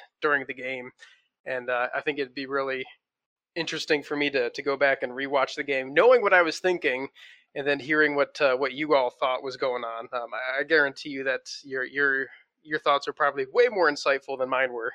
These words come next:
<laughs> at some of those moments. But, uh, regarding those cards and that play in particular, I was going back to my deck. Uh, this was actually a very similar deck to what I ran at Scroll Around the Block. It was Judges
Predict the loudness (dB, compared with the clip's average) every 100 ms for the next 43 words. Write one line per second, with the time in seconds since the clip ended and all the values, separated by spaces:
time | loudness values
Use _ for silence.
0 | -4 -4 -4 -6 -2 0 0 -2 -2 -6
1 | -6 -8 -10 _ -20 -20 -20 -20 _ _
2 | 4 4 2 _ 0 0 4 8 8 6
3 | 4 2 2 0 0 2 0 -4 -4 -2
4 | -2 -8 -8 -4 -4 -6 -10 _ _ -10
5 | -8 -12 -12 -4 -4 -2 -4 -4 -8 _
6 | -20 -20 _ _ _ _ -6 4 4 4
7 | 0 -4 -10 -18 _ _ _ _ _ _
8 | _ _ -6 0 0 2 2 0 0 -2
9 | 0 2 0 0 -6 -10 -4 -2 -2 -6
10 | -8 -6 -2 -2 -2 0 2 0 -2 -2
11 | -2 -2 -4 -2 -4 -4 -4 -6 -4 -8
12 | _ -16 -12 -10 -6 -4 -4 -8 -10 -6
13 | -6 -6 -10 -10 -10 -2 0 0 -2 -6
14 | -8